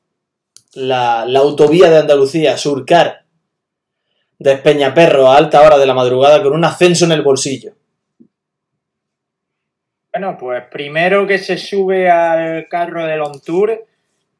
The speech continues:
Speaker 2: conmigo ya somos dos. Eh, hora de turno de saludar a Sebas, que ya os adelanto que él no va, porque se lo he preguntado en la previa. No es-, no está tan caliente como para ir.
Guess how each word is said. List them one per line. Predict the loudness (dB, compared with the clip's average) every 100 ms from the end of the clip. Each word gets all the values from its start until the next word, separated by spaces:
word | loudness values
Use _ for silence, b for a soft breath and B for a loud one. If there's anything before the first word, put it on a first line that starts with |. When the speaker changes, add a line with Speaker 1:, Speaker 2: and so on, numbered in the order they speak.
| _ _
Speaker 2:
conmigo | -16 -8 -6 -6 -10 _
ya | -6 -4
somos | -8 -10 -10 -6
dos. | -6 -4 -8 -18 _ _ _ _ _ _ _
Eh, | -14 -10 -8
hora | -6 -6
de | -6 -10 -16
turno | -16 -12 -12
de | -10
saludar | -10 -6 -4
a | -4 -8
Sebas, | -10 -6 -4 -2 -4
que | -6 -10
ya | -6
os |
adelanto | -4 -6 -10 -10 -14
que | -12 -14
él | -14
no | -10
va, | -8 -8
porque | -10 -18
se | _ -20
lo | -18
he |
preguntado | -18 -20 -16 -14 -12
en |
la | -12 -12
previa. | -10 -10 -8
No | -8
es-, | -10 _
no | -6 -4
está | -2 -2 -2
tan | -4 -4
caliente | -4 -2 -2 -4 -6 -10
como | -12 -12
para | -12 -14
ir. | -16